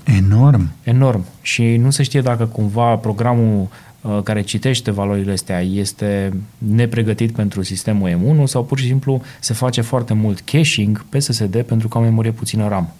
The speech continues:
Speaker 2: Și caching-ul se face pe orice fel de sistem, indiferent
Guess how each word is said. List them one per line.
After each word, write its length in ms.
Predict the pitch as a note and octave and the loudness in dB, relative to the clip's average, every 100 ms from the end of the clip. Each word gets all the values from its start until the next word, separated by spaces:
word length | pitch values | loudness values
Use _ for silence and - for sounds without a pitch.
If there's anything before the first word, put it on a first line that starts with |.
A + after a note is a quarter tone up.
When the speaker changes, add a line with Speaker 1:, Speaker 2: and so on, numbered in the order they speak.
| - - - - - - - - - - - - - | -20 -20 -20 -20 -20 -20 -20 -20 -20 -20 -20 -20 -18
Speaker 2:
Și 180 | - - | -10 -8
caching-ul 480 | - A#2 A#2 B2 A2+ | -4 -2 0 0 0
se 100 | A2+ | -2
face 280 | A2+ A#2+ A#2+ | -2 -2 -2
pe 120 | A2+ | 0
orice 240 | B2+ A#2+ | 0 0
fel 180 | A2 G#2+ | -4 -2
de 80 | G2+ | -2
sistem, 440 | F#2+ F#2+ - A#2+ | -4 -6 -2 0
indiferent 480 | A2+ G#2 G2+ G#2+ G#2+ | 2 0 -2 -2 -4